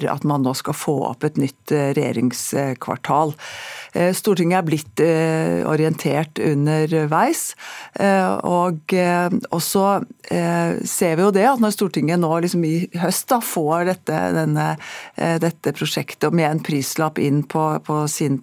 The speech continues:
sine kontorer og i sin sal, så er det jo et av de største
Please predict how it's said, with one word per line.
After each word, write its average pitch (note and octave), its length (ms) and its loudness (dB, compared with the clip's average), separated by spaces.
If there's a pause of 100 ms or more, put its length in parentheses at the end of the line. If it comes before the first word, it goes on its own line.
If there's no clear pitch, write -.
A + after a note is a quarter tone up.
sine D3 880 -2
kontorer E3 600 2 (320)
og F#3+ 80 2
i F#3+ 60 6
sin F3+ 260 2
sal, C4 400 2 (320)
så A3+ 160 2
er D3+ 160 4
det E3+ 80 2
jo A3+ 80 6
et C#3 180 -2
av E3 80 2
de D#3+ 60 0
største - 420 -2